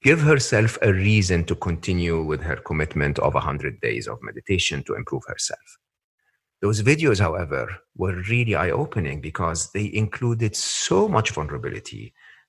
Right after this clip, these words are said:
and so much openness about what a young lady in her twenties would go through that I texted her and I said, "Actually, you should be on my podcast." Elina, in my view, is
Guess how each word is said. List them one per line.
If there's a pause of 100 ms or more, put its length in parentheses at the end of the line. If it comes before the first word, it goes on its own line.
and
so
much
openness
about
what
a
young
lady
in
her
twenties (320)
would
go
through (380)
that
I
texted
her
and
I
said, (360)
"Actually, (220)
you
should
be (260)
on
my (100)
podcast." (1080)
Elina,
in
my
view,
is